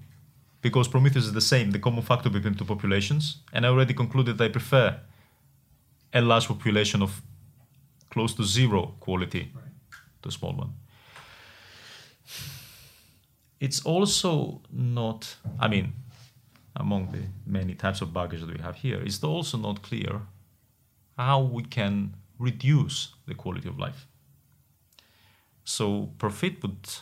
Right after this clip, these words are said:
Speaker 1: refer to a series of discrete steps. One, remove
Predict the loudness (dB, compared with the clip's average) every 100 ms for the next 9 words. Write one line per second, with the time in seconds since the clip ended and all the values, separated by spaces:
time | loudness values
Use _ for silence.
0 | -12 -6 -4 0 2 2 0 -2 -2 0
1 | 0 0 -2 -6 -6 -6 -8 -10 -10 -6
2 | -6 -6 -8 -10 _ _ _ _ _ _
3 | _ _ -4 -2 -2 -4 -14 -20 _ _
4 | _ -20 -18 -6 -2 0 -2 -4